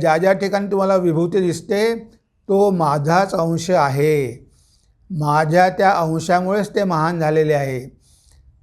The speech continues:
त्यांनी मला थोडंसं प्रगट करण्याचा प्रयत्न केलेला आहे. म्हणजे ह्या चैतन्याला थोडं जरी प्रगट केलं, तरी मनुष्य महान होतो आणि त्यानं जर याला संपूर्णपणे जाणून घेतलं,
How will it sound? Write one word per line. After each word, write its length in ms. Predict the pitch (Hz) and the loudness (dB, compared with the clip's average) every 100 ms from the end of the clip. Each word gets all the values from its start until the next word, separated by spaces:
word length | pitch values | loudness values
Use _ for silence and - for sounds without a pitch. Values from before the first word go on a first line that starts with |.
| - | 0
त्यांनी 320 | 170 185 196 | 2 2 2
मला 380 | 175 170 185 196 | 2 4 4 4
थोडंसं 400 | 196 165 180 190 | 0 0 0 0
प्रगट 380 | 190 190 165 185 | -2 -2 0 -2
करण्याचा 460 | - 185 175 175 180 | -2 -4 -4 0 0
प्रयत्न 420 | 175 165 165 185 | 2 -2 -2 -6
केलेला 380 | 170 170 170 160 | -4 -2 2 2
आहे. 560 | 143 147 139 - - _ _ _ _ _ _ _ _ _ | 2 2 0 -4 -18 _ _ _ _ _ _ _ _ _
म्हणजे 440 | 160 175 190 196 170 | -2 2 4 4 4
ह्या 400 | 156 175 185 202 196 | 4 4 4 4 2
चैतन्याला 640 | 165 165 185 175 180 190 190 | -2 -2 -4 -4 0 0 -2
थोडं 260 | 147 165 185 | -4 0 2
जरी 220 | 202 214 | 4 4
प्रगट 360 | 214 190 180 175 - | 4 0 0 -2 -2
केलं, 480 | 165 165 156 120 120 _ _ _ _ _ _ _ _ _ _ _ _ - | 0 2 0 -2 -10 _ _ _ _ _ _ _ _ _ _ _ _ 0
तरी 220 | 170 202 | 4 6
मनुष्य 460 | 208 190 190 - 202 | 4 2 -2 -2 -2
महान 380 | 185 151 170 160 | 0 0 0 0
होतो 640 | 147 165 160 131 - - _ _ _ _ _ _ | -2 0 0 0 -6 -20 _ _ _ _ _ _
आणि 260 | - 160 180 | -4 0 0
त्यानं 240 | 180 170 | 2 2
जर 140 | 180 185 | 4 4
याला 180 | 185 185 | 4 2
संपूर्णपणे 680 | 160 160 170 190 202 208 | 0 -2 -2 -2 -2 -2
जाणून 380 | 180 175 180 190 | 2 0 0 0
घेतलं, 520 | 160 156 180 202 233 | 0 0 4 4 4